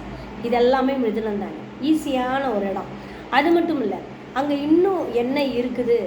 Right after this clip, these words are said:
அப்படின்னு கேட்டிங்கன்னா, மிதுனம் ஒரு அற்புதமான கவிதை, கட்டுரை, ஹம், பிரிண்ட், பிரஸ், அஹ், இன்னும், அஹ், பிரிண்ட், பிரஸ்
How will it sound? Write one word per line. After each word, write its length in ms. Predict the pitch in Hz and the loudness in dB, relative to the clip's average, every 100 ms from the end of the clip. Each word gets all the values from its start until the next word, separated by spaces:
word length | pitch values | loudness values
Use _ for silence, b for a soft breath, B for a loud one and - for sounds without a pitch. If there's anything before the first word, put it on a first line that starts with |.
| 165 | -2
அப்படின்னு 280 | 202 202 247 | -4 -4 -2
கேட்டிங்கன்னா, 380 | 208 202 214 247 240 - B B - | -4 -4 -4 -4 -6 -10 B B 2
மிதுனம் 440 | 269 320 392 359 | 6 6 6 4
ஒரு 380 | 262 220 208 233 - - - - - - - - - - - - | 4 2 0 -2 -4 -12 -16 -16 -18 -18 -18 -18 -18 -16 -12 -6
அற்புதமான 800 | 214 208 330 302 269 262 240 269 - | -6 0 4 4 4 0 0 -4 0
கவிதை, 500 | 254 254 330 294 196 - | 0 2 2 2 0 -2
கட்டுரை, 460 | 254 240 - 320 240 107 - - - - - - 247 | -2 0 2 2 2 -2 -8 -12 -14 -14 -14 -10 -2
ஹம், 520 | 247 247 240 240 214 - | -2 0 0 0 -2 2
பிரிண்ட், 420 | 311 330 311 269 - - | 4 6 4 0 -2 -4
பிரஸ், 360 | 269 - 330 269 - - - - - - | -6 -4 0 0 0 -8 -12 -14 -12 -6
அஹ், 360 | 254 254 247 254 | -2 0 0 2
இன்னும், 360 | 302 359 339 | 4 4 2
அஹ், 200 | 269 247 226 | 2 0 0
பிரிண்ட், 400 | 330 359 359 370 - | 0 2 4 2 0
பிரஸ் 320 | 311 - | -2 -2